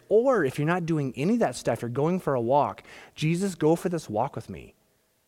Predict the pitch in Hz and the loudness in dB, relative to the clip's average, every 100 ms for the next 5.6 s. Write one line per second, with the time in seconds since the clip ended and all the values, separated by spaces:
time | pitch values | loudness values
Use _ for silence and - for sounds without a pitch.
0 | _ - - 165 175 185 151 143 - 165 | _ -20 -2 0 0 0 0 -2 0 2
1 | 185 147 143 156 - 139 104 110 120 151 | 2 4 2 2 0 -4 -2 -2 -2 -6
2 | 143 - 147 151 165 - - - - - | -8 -4 -4 -2 -6 -8 -20 -16 -4 0
3 | 196 185 165 151 127 131 107 73 - _ | 2 2 2 2 -2 -4 -10 -10 -16 _
4 | - - - 190 190 - 117 85 - - | -18 -18 -2 -2 -2 -6 -6 -8 -14 -12
5 | - 160 185 196 160 | 0 4 4 2 0